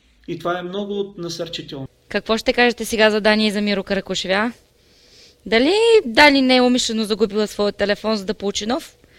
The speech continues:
Speaker 2: Не знам, Дани, но с новия телефон снима много добре. Продължавай в същия дух.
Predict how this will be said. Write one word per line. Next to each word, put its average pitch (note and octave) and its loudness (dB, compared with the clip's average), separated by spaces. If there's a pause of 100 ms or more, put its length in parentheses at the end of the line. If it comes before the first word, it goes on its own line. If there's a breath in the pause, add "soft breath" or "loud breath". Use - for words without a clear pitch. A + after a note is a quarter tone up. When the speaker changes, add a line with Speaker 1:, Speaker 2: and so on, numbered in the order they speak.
(400 soft breath)
Speaker 2:
Не A#3 0
знам, C4+ 4
Дани, D4+ 6
но C#4+ 2
с B3 -6
новия C4 4
телефон B3+ -2
снима A3+ -2
много G3+ 0
добре. A#3 2 (360 loud breath)
Продължавай A3 2
в - -8
същия G3+ -4
дух. D#4+ -2